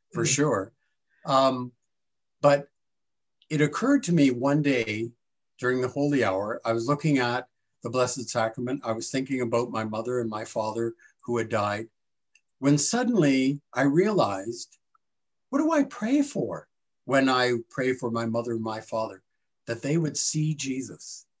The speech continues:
Speaker 1: And then it occurred to me, as I see Jesus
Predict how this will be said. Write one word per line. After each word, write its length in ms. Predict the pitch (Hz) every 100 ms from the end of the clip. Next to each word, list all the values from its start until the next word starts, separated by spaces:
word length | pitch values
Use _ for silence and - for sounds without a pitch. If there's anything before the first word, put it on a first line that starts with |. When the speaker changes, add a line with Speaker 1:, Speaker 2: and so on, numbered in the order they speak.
| _ _ _ _ _
Speaker 1:
And 160 | 123 135
then 140 | 190
it 160 | 196 160
occurred 340 | 156 220 262
to 80 | 160
me, 300 | 135 113 110 - _ _ _ _ _ -
as 220 | 135 131
I 260 | 156 175 185
see 300 | - 139 117
Jesus 720 | 120 120 113 120 120 -